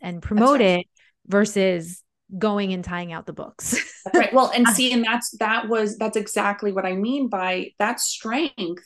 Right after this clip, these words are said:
Speaker 2: It comes with you.
Speaker 1: Right.
Speaker 2: You don't lose it, right?
Speaker 1: Yep. Yep.
Speaker 2: It's ancillary though. It's not the, it's not the main player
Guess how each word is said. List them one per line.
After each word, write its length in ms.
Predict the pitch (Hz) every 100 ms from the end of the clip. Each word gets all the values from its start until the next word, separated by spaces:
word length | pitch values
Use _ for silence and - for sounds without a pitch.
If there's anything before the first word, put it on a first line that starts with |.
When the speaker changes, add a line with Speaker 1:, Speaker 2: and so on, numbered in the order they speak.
| _
Speaker 2:
It 140 | 277 277
comes 420 | - 359 359 -
with 300 | 202 - -
you. 380 | - - 294 - _ _
Speaker 1:
Right. 260 | 190 160 - - - _ -
Speaker 2:
You 120 | 262
don't 220 | 349 196
lose 500 | 170 165 240 285 269
it, 320 | - - - -
right? 320 | 185 190 294
Speaker 1:
Yep. 140 | 311 - _ _ -
Yep. 160 | 214
Speaker 2:
It's 100 | 240 -
ancillary 680 | 302 427 - 233 180 170 165
though. 360 | 165 - 208 - -
It's 200 | 240 -
not 420 | 247 254 262 269
the, 360 | 254 240 226 226
it's 160 | 220 -
not 160 | 254
the 80 | 240
main 480 | 220 226 233 226 214 -
player 720 | - 226 269 247 - - 185